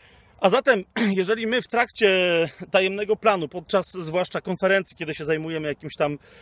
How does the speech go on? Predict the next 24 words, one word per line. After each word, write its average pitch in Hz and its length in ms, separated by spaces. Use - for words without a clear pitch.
e, 143 180
dużym 156 300
zagadnieniem, 143 600
chcemy 240 440
udowodnić 180 720
jakąś 170 340
tezę, 170 540
to 208 260
właśnie 180 280
nie 185 100
idzie 262 180
o 247 40
to, 233 100
że 190 100
mamy 208 180
jakąś 190 260
tezę 196 300
z 151 60
zewnątrz 151 760
i 143 60
teraz 175 240
szukamy 214 380
w - 60
piśmie 185 400